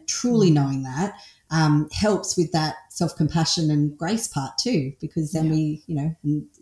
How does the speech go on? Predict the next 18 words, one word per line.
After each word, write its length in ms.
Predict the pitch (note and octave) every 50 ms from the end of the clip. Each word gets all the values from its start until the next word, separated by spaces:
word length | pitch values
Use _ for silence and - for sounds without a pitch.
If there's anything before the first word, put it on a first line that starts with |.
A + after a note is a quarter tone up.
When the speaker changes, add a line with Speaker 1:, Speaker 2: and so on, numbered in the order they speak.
| -
Speaker 1:
terms 260 | - - E3 D#3+ C#3+
of 60 | D3 D#3
our 200 | D#3 D#3 D#3 D#3+
ability 360 | D3 D3+ F3+ F3 F3 F3 F3 E3+
to 100 | - D#3+
get 160 | - F3 F3+
up 160 | F#3 F#3+ -
and 100 | F#3 F3+
keep 180 | - A3 G#3 G#3
going 220 | G#3+ G#3+ G#3+ G#3
the 80 | G#3 G3+
next 240 | G#3 G3+ - - -
day. 400 | - F#3 A3 B3 A3+ F#3+ F3 E3+
So, 180 | E3+ - - F3
Speaker 2:
Yes. 680 | D#3+ D#3 D#3 D#3 D3+ F3 F3+ F#3+ G3 G3 F#3+ G3 G3 F#3 D3+
Speaker 1:
um, 180 | D3+ D3+ D3+ -
I 140 | D#3 D#3
love 180 | D#3 D3+ D3+ D3